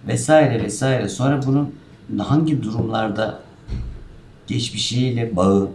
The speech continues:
geçmişiyle hangi durumlarıyla bağı var? Yani bu sorulara gerçek yanıtlar, gerçek içsel yanıtlar ve gerçek duygusal yanıtlar, düşünsel değil.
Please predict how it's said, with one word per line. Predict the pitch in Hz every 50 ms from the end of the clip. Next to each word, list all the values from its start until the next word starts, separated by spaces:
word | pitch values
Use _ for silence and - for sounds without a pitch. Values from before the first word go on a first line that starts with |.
| -
geçmişiyle | 98 98 - - - - - - 117 117 117 117 107 107 101 101 95 98 101 98
hangi | 95 101 123 123 113 107 107 104
durumlarıyla | 104 101 101 101 98 95 95 95 92 87 82 82
bağı | 87 87 87 85 78
var? | 78 76 71 - - - - - - - - - - - - - - - - - - - - - - - - - - - - - - - - - -
Yani | 123 123 127
bu | 156
sorulara | - - 202 196 180 170 156 156 156 151
gerçek | 143 - - - 110 120 120 - - 196 202 - - 131
yanıtlar, | 127 131 - 127 - 117 117 117 117 113
gerçek | 120 131 135 135 - 190 185 - 127
içsel | 123 - - - - 151 156 151 123
yanıtlar | 104 98 90 95 92 85 85 87 87 90
ve | 101 101
gerçek | 101 117 123 120 - - 190 190 -
duygusal | - 107 101 101 101 - - - 143 139 135 107 92
yanıtlar, | 82 78 76 - - - - 73 76 80
düşünsel | 95 92 - - 117 117 117 - 127 127 131 117 98
değil. | 92 80 76 -